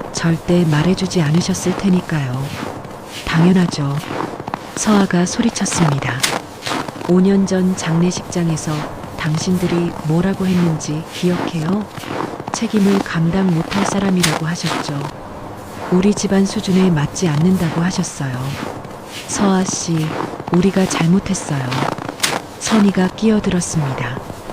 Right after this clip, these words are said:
오 년 전에 장례식장에서 우리가 정말 잘못했어요. 잘못했다고요?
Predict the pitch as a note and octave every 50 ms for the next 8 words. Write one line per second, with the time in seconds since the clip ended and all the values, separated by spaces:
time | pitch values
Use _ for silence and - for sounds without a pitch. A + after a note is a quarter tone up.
0 | - - - - - - - - - - F3 F3+ F#3 F#3+ G3+ G3+ G3+ F#3+ F#3+ F3+
1 | F3 F3+ F#3 F3+ - - E3 D#3+ E3 F3 F#3 F3+ - - - - F#3 F3 E3+ D#3+
2 | D3+ - D#3+ D3+ D3+ D3 - - - - - E3 E3+ F3+ F#3+ F3+ F#3 F#3 F#3 -
3 | - E3+ D#3+ D#3+ E3 F3 E3+ F3 E3+ - - E3 D#3 E3+ F3+ F#3 - F3+ E3+ -
4 | - - C#3 C3 B2+ B2 C#3 D3 C#3+ - - - - - - - - - - -
5 | - - - - - - E3 E3 F3+ G3 - - G3 - - E3 D3+ - D3+ D3
6 | D3+ F#3+